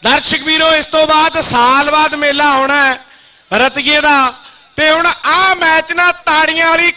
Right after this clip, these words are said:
ਕਸਰ ਕਰ ਦਿਓ, ਤਾੜੀ ਮਾਰ ਦਿਓ ਇੱਕ ਵਾਰੀ ਜ਼ੋਰਦਾਰ।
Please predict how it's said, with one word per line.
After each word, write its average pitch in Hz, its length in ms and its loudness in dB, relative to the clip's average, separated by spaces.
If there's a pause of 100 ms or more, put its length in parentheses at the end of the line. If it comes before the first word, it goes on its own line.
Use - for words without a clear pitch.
(100)
ਕਸਰ 320 360 0
ਕਰ 330 240 -2
ਦਿਓ, 359 160 0
ਤਾੜੀ 359 500 0
ਮਾਰ 403 300 0
ਦਿਓ 359 220 0
ਇੱਕ 320 120 -4
ਵਾਰੀ 311 300 2
ਜ਼ੋਰਦਾਰ। 220 580 0